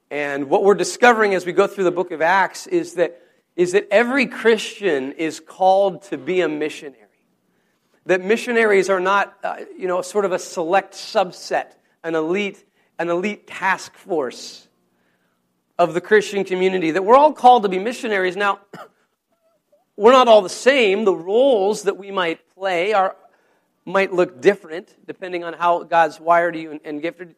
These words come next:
gifted you. But, but what we're seeing is, is that everyone is called to be a missionary. And so one of the things that we're pushing is we want to be a church that doesn't just support missionaries. We are a church that supports missionaries.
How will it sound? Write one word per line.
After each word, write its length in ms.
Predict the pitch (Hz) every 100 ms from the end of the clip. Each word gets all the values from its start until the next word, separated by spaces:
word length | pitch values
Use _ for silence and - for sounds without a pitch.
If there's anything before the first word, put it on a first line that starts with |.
| _ 143
gifted 320 | 180 190 160
you. 140 | 156
But, 260 | 156 147 - _ _ _
but 60 | 175
what 120 | 214
we're 120 | 208
seeing 440 | 190 - 269 277 214
is, 200 | 196 190
is 160 | 196 185
that 160 | 202
everyone 340 | 233 339 330 247
is 100 | -
called 240 | 220 220
to 60 | 180
be 80 |
a 40 | 175
missionary. 500 | 247 247 233 180 180
And 80 | 180
so 200 | 196 - _ _ _
one 180 | 180 220
of 60 | 220
the 100 | 196
things 220 | 220 196
that 100 | 196
we're 140 | 185
pushing 340 | 185 247 233 202
is 120 | 170
we 160 | 220 302
want 220 | 311 226
to 60 |
be 140 | 185 190
a 40 |
church 800 | - - 220 233 190 160 - - _ _ _ _
that 180 | 165 196
doesn't 380 | 190 240 247 208
just 340 | 165 214 -
support 520 | 208 190 - 233 294 226
missionaries. 800 | 185 - 160 131 123 208 214 _ _ _ _ _ _ _ _ _
We 160 | 190 233
are 180 | 233 247
a 40 |
church 320 | - 262 254
that 100 | 220
supports 480 | - - 233 226 220
missionaries. 760 | 233 226 233 190 160 131 -